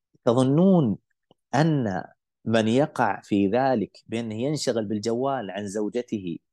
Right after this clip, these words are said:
أو المرأة عن زوجها وأولادهم وعن بيتهم وعن أسرتهم، أن الله عز وجل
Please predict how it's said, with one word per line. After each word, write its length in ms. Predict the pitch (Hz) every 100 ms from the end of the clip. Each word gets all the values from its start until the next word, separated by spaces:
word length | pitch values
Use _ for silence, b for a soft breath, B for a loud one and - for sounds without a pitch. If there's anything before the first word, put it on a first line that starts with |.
| 104
أو 140 | 104
المرأة 380 | 104 107 123 113
عن 180 | 101 104
زوجها 520 | 107 135 104 92 80
وأولادهم 800 | - - 104 104 131 131 107 101 - _ _ _ _ _ _ -
وعن 280 | 110 117 107
بيتهم 560 | 139 139 - - 98
وعن 220 | 92 117 131
أسرتهم، 760 | 123 127 147 - 127 135 107 - _ _ _ _ _ -
أن 260 | 180 180 143
الله 300 | 120 139 156
عز 320 | 123 113 113
وجل 580 | 113 113 147 151 110